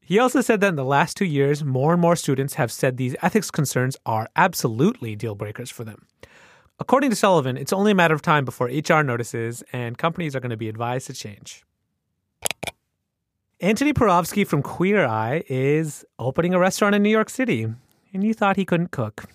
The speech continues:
He's making over West Village Diner the Village Den, and it's opening next month. Porowski told the New York Times that the restaurant is going to be a healthy version of a diner. He wants to cater to the, quote, "fit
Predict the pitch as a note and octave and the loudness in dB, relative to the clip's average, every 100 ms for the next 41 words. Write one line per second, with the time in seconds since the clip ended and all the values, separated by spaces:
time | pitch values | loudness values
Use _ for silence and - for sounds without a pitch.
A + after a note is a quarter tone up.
0 | _ _ _ - F#3 G#3 C#4 C#4 B3 G#3 | _ _ _ -2 2 2 2 4 4 4
1 | F3+ F3+ - E3+ E3+ D3 D3 C#3+ D3 C#3 | 4 2 2 2 4 4 4 4 6 4
2 | B2+ C3+ D#3+ D3 A#2+ A2+ C3 F3 D3 C#3 | 4 0 0 0 -2 -2 -4 -6 -4 -2
3 | D3 D3 C#3+ F3 F3+ - G#3 A3+ - _ | 0 0 0 0 0 0 0 -2 -4 _
4 | _ _ _ _ - F#3+ G#3 - B3 A3+ | _ _ _ _ 4 4 4 0 -2 0
5 | G3 F#3 E3 D#3+ D3+ - C#3+ C#3 C#3 C3 | 2 2 2 2 0 0 0 0 -2 -4
6 | B2 B2+ - C3 A#2+ C3 B2 B2 C3 C3 | -2 -2 -2 -4 -4 -4 -4 -6 -8 -8
7 | A2+ - E3+ - D#3+ C3+ A#2+ C#3+ C#3+ C#3 | -8 -4 -4 -2 0 0 0 -4 -2 0
8 | E3 G3+ A#2+ - _ _ _ _ - G#3 | 2 0 -4 -10 _ _ _ _ 0 4
9 | C4+ - - G#3+ G3 F#3 D#3+ - E3+ E3 | 4 2 2 4 4 2 0 2 2 2
10 | - - - C4+ D#4+ | -2 -20 -2 0 0